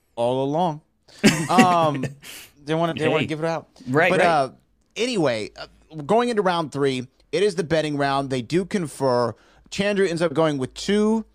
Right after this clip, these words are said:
Speaker 1: Mara goes with three. The category was Star Trek. They both get it right. So now Mara has extended her lead at this point
Speaker 2: Yeah.
Speaker 1: to, uh, was she up three at this point? No, she was up two.
Speaker 2: It was, uh, let me see here.
Speaker 1: After the third round.
Speaker 2: Twenty-eight,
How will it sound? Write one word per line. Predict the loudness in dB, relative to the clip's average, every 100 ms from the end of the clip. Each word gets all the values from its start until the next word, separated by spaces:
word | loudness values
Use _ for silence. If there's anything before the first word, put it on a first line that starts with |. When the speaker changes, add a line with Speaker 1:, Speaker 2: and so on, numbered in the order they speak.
| _ -10
Speaker 1:
Mara | 0 2 2
goes | 0 -2
with | -4 -2
three. | 0 0
The | 0
category | -4 -4 -2 -2
was | -2
Star | -4 0 2 2
Trek. | -2 -4
They | -6
both | -2 0 0 -2
get | -2
it | 0
right. | 0 -2 -4
So | -4
now | -2
Mara | 0 2 2 2
has | -2
extended | -6 -10 -8 -4 -2 -2
her | 0 0
lead | 0 -2
at | -4
this | -6 -8
point | -8 -4 -4 -6 -14 -20 -8
Speaker 2:
Yeah. | -4 0
Speaker 1:
to, | 2 4
uh, | 4 4 2 0
was | -4 -4
she | -2
up | -4 -4
three | -4 -2 -2
at | -4
this | -8
point? | -10 -4
No, | -2 -2 -4
she | -4
was | -4
up | -6
two. | -6 -6 -8 _ _ _ _ _ _ _ _ _
Speaker 2:
It | -2 -2
was, | -2 0
uh, | 2 4 4 2 2
let | 0
me | -2
see | -4
here. | -8 -8 -10 -6
Speaker 1:
After | -4 -2
the | 0
third | 4
round. | 4 4
Speaker 2:
Twenty-eight, | 2 0 -6